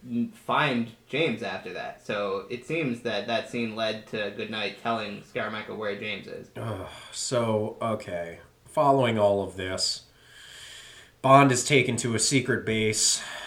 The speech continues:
Speaker 2: which I could talk about this for hours, but, um, it's inside of a sunken ship,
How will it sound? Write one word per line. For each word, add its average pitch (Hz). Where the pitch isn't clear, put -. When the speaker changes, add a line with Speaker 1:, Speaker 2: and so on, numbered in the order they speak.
Speaker 2:
which 117
I 135
could 107
talk 110
about 95
this 110
for 104
hours, 95
but, 98
um, 95
it's 165
inside 139
of 101
a 95
sunken 98
ship, 95